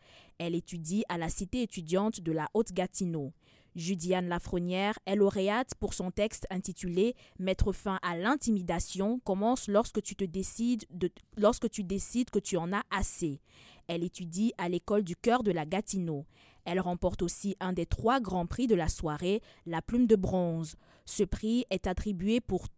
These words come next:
pour avoir écrit, ce prix lui est attribué pour avoir écrit un des trois meilleurs textes parmi les écoles secondaires de l'Outaouais. Le gala remet aussi des prix de journalisme à une vingtaine de journalistes en herbe.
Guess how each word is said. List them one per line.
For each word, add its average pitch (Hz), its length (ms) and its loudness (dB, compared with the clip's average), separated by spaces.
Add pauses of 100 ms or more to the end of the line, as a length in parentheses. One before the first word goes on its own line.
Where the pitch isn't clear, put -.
(140)
pour 202 140 4
avoir 208 400 2
écrit, 220 500 -2 (440)
ce - 180 -2
prix 277 280 2
lui 220 120 4
est 240 100 -2
attribué 185 460 0
pour 180 220 -4
avoir 202 280 2
écrit 220 400 -4
un 196 120 -2
des 175 120 -2
trois 240 300 0
meilleurs 170 300 2
textes - 400 -2 (280)
parmi 208 300 0
les 185 220 2
écoles 226 220 0
secondaires 175 600 -2
de 226 140 2
l'Outaouais. 160 560 -2 (400)
Le 165 140 0
gala 170 520 0
remet 185 420 0
aussi 220 400 2
des 170 160 0
prix 240 360 0 (100)
de 170 240 0
journalisme 175 840 2
à 165 100 -2
une 160 140 -2
vingtaine 208 520 0
de 165 120 0
journalistes 160 640 -6
en 185 180 -2
herbe. 139 420 -8